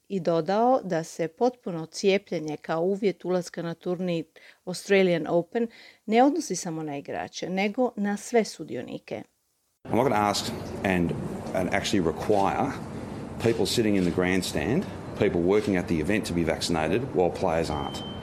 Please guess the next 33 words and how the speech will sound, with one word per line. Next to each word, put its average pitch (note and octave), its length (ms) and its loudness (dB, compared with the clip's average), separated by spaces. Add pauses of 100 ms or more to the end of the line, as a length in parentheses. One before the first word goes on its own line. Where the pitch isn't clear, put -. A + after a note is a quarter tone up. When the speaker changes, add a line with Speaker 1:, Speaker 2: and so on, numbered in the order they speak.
(580)
Speaker 2:
So F2+ 120 0
we're F#2 140 4
not G2+ 120 2
gonna G#2 140 4
be F2 120 4
applying E2+ 360 2
for - 80 0
an E2 60 2
exemption. F2+ 380 0 (420)
So E2+ 100 4
therefore G2 380 4
the F2+ 140 4
issue F#2 240 2
is E2 80 0
basically, E2+ 600 2
uh, - 120 -2
resolved. E2+ 320 0 (440)
Speaker 1:
Neću B3 360 6
tražiti A#3 500 2
i F3 40 0
zahtijevati F#3 840 2
od F3 180 0
ljudi F#3 280 2
u E3+ 80 2
gledalištu, E3 840 2
ljudi F3+ 260 2
koji E3 380 0
rade G3 360 6
na D3 120 -6
turniru F3+ 460 -4
da E3+ 120 0
budu E3 280 -2
cijepljeni, B3 640 4